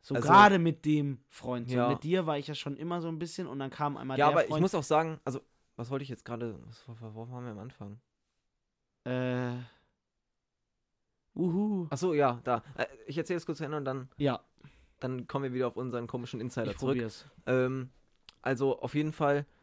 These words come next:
Speaker 2: das muss ich auch generell sagen, ist halt echt krass, wie, wie sich so unsere Freundschaft <clears throat> einfach generell entwickelt hat. Weil, ähm, am Anfang, also es gab halt so beim Badminton, so Max war halt, ähm, als ich angefangen hab, schon deutlich besser, weil er halt auch schon länger gespielt hat, so zwei
Speaker 1: Ja,
Speaker 2: Jahre länger oder
Speaker 1: ja.
Speaker 2: so, glaub ich, ungefähr.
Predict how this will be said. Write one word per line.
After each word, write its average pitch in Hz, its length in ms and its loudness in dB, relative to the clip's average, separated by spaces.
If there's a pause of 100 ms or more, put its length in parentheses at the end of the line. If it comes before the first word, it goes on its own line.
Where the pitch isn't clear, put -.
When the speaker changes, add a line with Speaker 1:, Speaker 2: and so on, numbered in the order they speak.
(180)
Speaker 2:
das - 400 -12
muss 147 220 2
ich 117 100 -6
auch 120 40 -8
generell 127 280 0
sagen, 120 180 0
ist 120 100 -8
halt 120 140 0
echt - 180 -8
krass, - 260 -8
wie, 117 260 -6
wie 113 140 -6
sich 107 180 -10
so 104 100 -8
unsere 131 260 -6
Freundschaft 117 400 -4
<clears throat> - 20 -12
einfach 113 180 -10
generell 110 320 -6
entwickelt 104 380 -10
hat. 120 180 -8 (400)
Weil, 113 480 2
ähm, 113 480 -2 (560)
am 117 140 0
Anfang, 156 500 -2 (300)
also 131 180 0
es - 140 -4
gab 160 220 6
halt 196 140 0
so 151 100 0
beim 135 120 4
Badminton, 143 300 0
so 127 100 -2
Max 139 300 2
war 139 100 4
halt, 139 220 0
ähm, 120 260 -4
als 123 160 -2
ich - 80 -6
angefangen 143 320 -4
hab, 123 80 -8
schon 127 240 -6
deutlich 131 340 -4
besser, 113 300 -4
weil 113 120 -4
er - 20 0
halt 113 120 -4
auch - 80 -10
schon 120 140 -8
länger 120 240 -6
gespielt 127 380 -10
hat, 110 100 -8
so - 80 -10
zwei - 220 -6
Speaker 1:
Ja, 120 80 0
Speaker 2:
Jahre 120 160 0
länger 127 260 -4
oder 147 120 -2
Speaker 1:
ja. 143 40 -2
Speaker 2:
so, 156 120 -6
glaub 160 200 -4
ich, - 100 -14
ungefähr. 160 400 -10